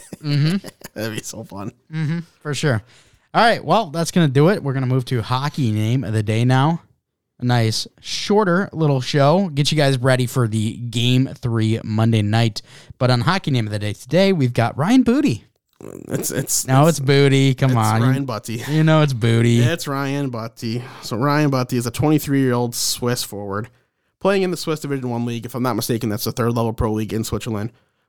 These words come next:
Speaker 2: For H C, uh, you know, forgive me here because this is French. They, they do speak some French in Switzerland, have some French
Speaker 1: I'm not
Speaker 2: teams.
Speaker 1: gonna forgive you.
Speaker 2: So H C Valais de Joux. Yes.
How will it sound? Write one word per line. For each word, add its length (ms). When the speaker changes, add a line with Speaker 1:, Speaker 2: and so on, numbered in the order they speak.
Speaker 2:
For 180
H 240
C, 400
uh, 320
you 100
know, 140
forgive 320
me 80
here 180
because 240
this 180
is 220
French. 380
They, 160
they 160
do 100
speak 200
some 120
French 240
in 80
Switzerland, 280
have 100
some 80
French 180
Speaker 1:
I'm 80
not 140
Speaker 2:
teams. 120
Speaker 1:
gonna 140
forgive 220
you. 80
Speaker 2:
So 360
H 240
C 360
Valais 400
de 180
Joux. 280
Yes. 500